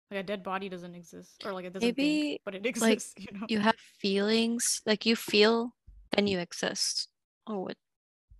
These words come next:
Speaker 2: I would see it like that. If you have feelings, then you exist.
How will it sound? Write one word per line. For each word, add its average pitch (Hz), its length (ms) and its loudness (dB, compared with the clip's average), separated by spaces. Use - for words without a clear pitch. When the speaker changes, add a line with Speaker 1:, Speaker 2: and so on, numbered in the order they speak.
Speaker 2:
I 208 80 -4
would 202 160 -6
see - 180 0
it 170 100 0
like 185 200 -6
that. 180 260 -4
If - 140 -8
you 196 80 -2
have 185 100 -2
feelings, 185 680 -4
then 175 100 -8
you 170 120 -6
exist. - 640 -12